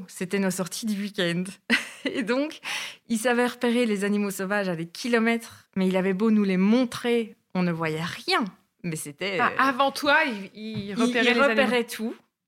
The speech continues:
Speaker 1: Dans la voiture, il repérait tout. Et il avait beau insister et nous montrer. Mais comme il parlait pas, il savait pas nous décrire exactement à gauche de l'arbre, machin. Donc, c'était que des signes et des bruits.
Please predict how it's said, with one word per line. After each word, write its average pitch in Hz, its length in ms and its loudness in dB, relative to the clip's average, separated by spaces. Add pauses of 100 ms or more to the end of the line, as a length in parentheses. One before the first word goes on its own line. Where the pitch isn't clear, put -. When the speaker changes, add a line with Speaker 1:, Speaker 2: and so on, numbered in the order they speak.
(120)
Speaker 1:
Dans 190 180 2
la 185 80 4
voiture, 180 340 -2
il 196 160 -2
repérait 214 340 0
tout. 233 280 -14 (100)
Et 180 140 -2 (240)
il 175 140 -2
avait 175 160 2
beau 233 240 -2
insister 226 480 -2
et 233 40 2
nous 214 120 4
montrer. 208 560 0
Mais 214 100 4
comme 277 160 2
il 262 120 2
parlait 233 260 4
pas, 233 160 2
il 202 60 0
savait 170 160 -2
pas 208 120 2
nous 190 140 4
décrire 190 440 0
exactement 170 520 -2
à 160 80 -2
gauche 165 260 -2
de 160 80 -6
l'arbre, 165 300 -4
machin. 220 320 -2
Donc, 180 180 -4
c'était 190 300 -4
que 196 100 -2
des 180 140 0
signes 202 320 0
et 175 80 0
des 160 100 -2
bruits. 196 400 -2